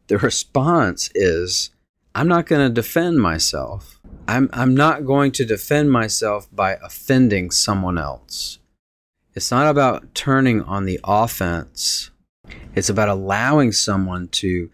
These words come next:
that's craving something,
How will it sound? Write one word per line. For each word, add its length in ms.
that's 260
craving 800
something, 720